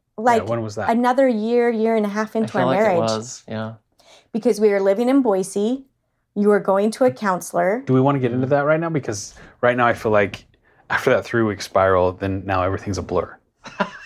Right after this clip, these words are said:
Speaker 1: Yeah.
Speaker 2: <laughs> That's what I
Speaker 1: Well,
Speaker 2: feel
Speaker 1: and so,
Speaker 2: like.
Speaker 1: I mean,
Speaker 3: Maybe a
Speaker 1: okay, so
Speaker 3: longer
Speaker 1: there was,
Speaker 3: spiral than
Speaker 1: like,
Speaker 3: I do.
Speaker 1: the three
Speaker 3: <laughs>
Speaker 1: weeks and, I mean, we did talk about it. I mean, it came up, like, every few months, I feel like. Like, every few
Speaker 3: It did.
Speaker 1: months,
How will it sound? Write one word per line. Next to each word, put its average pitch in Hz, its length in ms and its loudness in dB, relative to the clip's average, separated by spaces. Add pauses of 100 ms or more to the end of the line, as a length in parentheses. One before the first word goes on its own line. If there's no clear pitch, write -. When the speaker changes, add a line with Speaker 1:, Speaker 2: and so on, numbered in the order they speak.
Speaker 1:
Yeah. 233 360 0
Speaker 2:
<laughs> 165 80 -6
That's 139 160 0
what 170 100 2
I 143 60 4
Speaker 1:
Well, 180 120 6
Speaker 2:
feel 165 180 4
Speaker 1:
and 120 100 2
so, 440 80 4
Speaker 2:
like. 427 100 2 (100)
Speaker 1:
I 359 80 2
mean, 370 140 2
Speaker 3:
Maybe 320 200 4
a - 40 4
Speaker 1:
okay, - 40 2
so - 140 4
Speaker 3:
longer 277 280 4
Speaker 1:
there 320 140 4
was, 302 120 0
Speaker 3:
spiral 247 260 4
than - 40 -2
Speaker 1:
like, 139 240 -2
Speaker 3:
I 233 60 4
do. 185 260 2
Speaker 1:
the 208 80 2
three 330 280 2
Speaker 3:
<laughs> 320 140 2 (120)
Speaker 1:
weeks 277 340 -8
and, 202 540 0 (880)
I 294 60 2
mean, 320 220 4
we 330 180 4
did 294 260 -2
talk 226 300 -2
about 180 260 0
it. - 280 -4
I 254 120 -4
mean, 262 160 4
it 269 120 0
came 339 260 0
up, 277 160 0
like, 220 160 2
every 202 240 0
few 196 180 -6
months, - 280 -6
I - 80 -6
feel - 260 -8
like. - 300 -14
Like, 247 160 -2
every 294 240 0
few 277 180 0
Speaker 3:
It 262 40 4
did. 247 40 2
Speaker 1:
months, 220 400 0